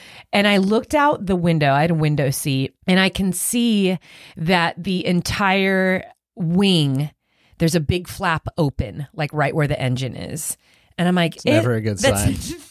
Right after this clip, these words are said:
Speaker 1: never a good
Speaker 2: No.
Speaker 1: sign." When you're supposed to be taking off and they're literally got the mechanics out there working on your plane. If you're afraid to fly,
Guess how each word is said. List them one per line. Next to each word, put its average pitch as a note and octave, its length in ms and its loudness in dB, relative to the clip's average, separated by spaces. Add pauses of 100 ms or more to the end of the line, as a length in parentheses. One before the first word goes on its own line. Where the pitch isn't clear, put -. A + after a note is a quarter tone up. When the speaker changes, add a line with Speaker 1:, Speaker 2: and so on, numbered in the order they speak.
(100)
Speaker 1:
never G4+ 640 2
a B3+ 40 -12
good D#4 180 -4
Speaker 2:
No. C3 180 2
Speaker 1:
sign." D#3 480 0 (440)
When C4 160 0
you're D#4 100 2
supposed F4 300 -2
to E4+ 60 -4
be E4 40 -2
taking D4+ 380 -2
off D4 280 2
and B3+ 140 -2
they're A#3+ 160 2
literally B3+ 560 0
got - 160 -2
the A#3 60 -8
mechanics G#3+ 500 -2
out A3 160 0
there A3+ 140 0
working G3 340 -2
on G3 160 -2
your F#3+ 120 -2
plane. G3 500 -2 (400)
If G#3+ 180 -2
you're D4 200 2
afraid A#3 400 -2
to C#4 60 0
fly, C#4+ 540 0